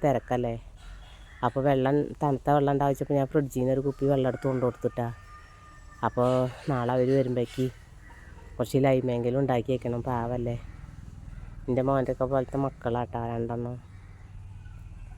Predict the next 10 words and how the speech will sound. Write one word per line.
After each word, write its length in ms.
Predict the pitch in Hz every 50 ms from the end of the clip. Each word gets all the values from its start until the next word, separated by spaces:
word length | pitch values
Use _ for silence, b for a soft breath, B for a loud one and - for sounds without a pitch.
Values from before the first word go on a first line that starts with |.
| - - - - - - - -
ഇപ്പം 120 | 135 143
എല്ലേലും 520 | 143 135 131 139 135 135 135 139 143 165 165
അവർ 120 | 151 143 147 147
വെള്ളമൊക്കെ 280 | 139 131 127 127 - 131
നിറച്ച് 340 | 139 135 123 113 - 135
തന്നിട്ടാ. 260 | 120 120 117 120 - 117
നമുക്ക് 300 | 120 131 131 143 190 190 196 185 175 - B B B B B B B -
കുറേ 320 | 131 135 131 131 139 151
പാത്രങ്ങളേ 600 | 160 196 180 156 151 - - 143 147 151 151 170 175
ഇല്ലാത്തുള്ളൂ. 680 | 175 165 147 147 143 135 - 143 139 135 127 120 123